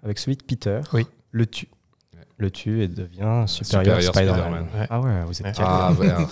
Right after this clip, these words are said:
Speaker 3: misère, je voulais en parler tout à l'heure, là.
Speaker 1: <laughs> Yes.
Speaker 2: Ouais.
Speaker 1: Une version
Speaker 2: Costume ultra stylé
Speaker 1: Ouais.
Speaker 2: et histoire ultra stylée, qui est d'ailleurs dans la série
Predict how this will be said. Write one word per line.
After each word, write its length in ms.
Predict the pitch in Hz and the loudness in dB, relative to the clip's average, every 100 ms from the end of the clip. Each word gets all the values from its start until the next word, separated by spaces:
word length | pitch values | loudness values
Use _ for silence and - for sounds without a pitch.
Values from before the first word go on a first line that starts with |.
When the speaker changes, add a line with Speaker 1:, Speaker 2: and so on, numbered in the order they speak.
| - | -6
Speaker 3:
misère, 760 | 90 92 98 98 113 117 131 120 | -10 -10 -12 -12 -12 -4 0 2
je 100 | 95 | 2
voulais 140 | 101 | 2
en 100 | 107 | 2
parler 260 | 98 104 107 | 4 2 2
tout 200 | - - | -2 -2
à 40 | 113 | 2
l'heure, 260 | 117 107 | 2 4
là. 120 | 143 - | 2 4
Speaker 1:
<laughs> 580 | 156 147 - - - 139 | 4 2 -4 -14 -10 -2
Yes. 260 | - - - - | 0 0 -2 -4
Speaker 2:
Ouais. 160 | 127 101 110 _ _ _ | -4 -4 -10 _ _ _
Speaker 1:
Une 120 | 123 | 2
version 240 | 127 127 123 | 4 6 4
Speaker 2:
Costume 160 | 123 - | 2 2
ultra 640 | 131 139 127 - - 110 | 2 2 0 -4 -4 -4
stylé 480 | - - 101 101 104 | -4 -8 0 2 2
Speaker 1:
Ouais. 180 | 95 95 | 2 0
Speaker 2:
et 140 | - | 0
histoire 400 | 113 - 113 120 - | -2 2 2 2 0
ultra 280 | 117 - 113 | -2 0 -2
stylée, 400 | - 107 - - | -2 -2 -4 -6
qui 260 | - 139 123 | 0 2 2
est 80 | |
d'ailleurs 520 | 135 101 101 101 131 107 | 2 0 0 2 2 2
dans 220 | 104 117 | 0 0
la 120 | 101 | -2
série 500 | - 98 104 113 139 | -4 -8 -4 -4 -4